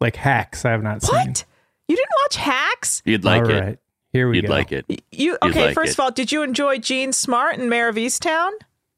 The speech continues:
Speaker 1: No. Didn't like her at all. I thought she stunk.
Speaker 2: <laughs> What? Okay, well, you don't even like Mayor of
Speaker 3: In
Speaker 2: Easttown. You're a
Speaker 3: Watchmen,
Speaker 2: liar.
Speaker 3: maybe? <laughs>
Speaker 2: You're a
Speaker 1: Nah.
Speaker 2: liar.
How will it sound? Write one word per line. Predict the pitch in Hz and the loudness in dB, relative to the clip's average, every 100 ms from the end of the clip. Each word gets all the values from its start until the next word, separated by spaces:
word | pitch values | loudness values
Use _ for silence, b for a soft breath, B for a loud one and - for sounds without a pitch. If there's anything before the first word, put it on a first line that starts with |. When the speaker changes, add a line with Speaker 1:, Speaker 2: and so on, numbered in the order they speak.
| _ | _
Speaker 1:
No. | 127 123 123 113 92 - _ _ - | 2 2 2 2 -2 -8 _ _ -2
Didn't | 131 123 | 0 2
like | 117 113 | 0 0
her | 120 113 | 0 0
at | |
all. | 107 107 107 120 - | 0 0 -2 -6 -4
I | |
thought | 127 | -4
she | - | -2
stunk. | - 440 - - 113 | -2 0 2 2 2
Speaker 2:
<laughs> | |
What? | 453 427 427 403 - - - | 2 2 2 2 2 0 0
Okay, | 185 - - | 0 0 0
well, | - 277 | 2 2
you | 285 | 4
don't | 392 370 | 4 4
even | 214 202 | 2 4
like | 202 202 190 | 2 2 2
Mayor | 170 165 | 0 2
of | |
Speaker 3:
In | 180 | 2
Speaker 2:
Easttown. | 139 113 92 | 2 4 4
You're | |
a | 110 | 4
Speaker 3:
Watchmen, | 147 - 165 175 180 | 4 4 4 4 4
Speaker 2:
liar. | 185 | 4
Speaker 3:
maybe? | 185 175 180 196 180 - | 4 4 2 2 0 0
<laughs> | |
Speaker 2:
You're | 190 226 320 | 0 2 2
a | 170 | 4
Speaker 1:
Nah. | 123 | 4
Speaker 2:
liar. | 131 127 127 117 - | 4 4 4 2 -2